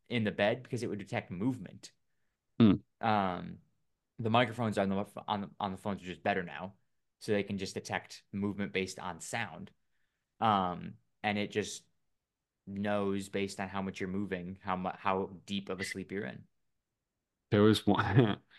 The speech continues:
Speaker 2: <laughs> uh, Tuesday, I got six hours and forty, fifty-four minutes.
Speaker 1: Okay.
Speaker 2: Uh, Wednesday, seven hours, fifty-three minutes. Uh, Thursday, six hours, thirteen minutes.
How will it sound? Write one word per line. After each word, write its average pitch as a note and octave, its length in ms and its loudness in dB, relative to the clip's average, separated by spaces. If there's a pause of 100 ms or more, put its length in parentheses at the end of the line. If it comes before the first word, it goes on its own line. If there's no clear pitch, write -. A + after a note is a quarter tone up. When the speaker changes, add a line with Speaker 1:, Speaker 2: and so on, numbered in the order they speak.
(140)
Speaker 2:
<laughs> - 340 -20
uh, G2 720 8 (120)
Tuesday, C#3+ 600 10
I A#2 80 6
got A#2 400 6
six - 360 4
hours A2+ 220 8
and A2+ 100 0
forty, A2+ 360 2
fifty-four A#2+ 400 6
minutes. E2 440 0 (460)
Speaker 1:
Okay. F#2 140 -8 (640)
Speaker 2:
Uh, F2+ 560 6
Wednesday, G#2+ 500 8
seven G#2 300 6
hours, F#2+ 180 4
fifty-three A2 540 4
minutes. E2 580 0 (1800)
Uh, F#2 440 8
Thursday, A2+ 560 10
six - 300 6
hours, G2 300 6
thirteen G#2 480 6
minutes. F#2 460 2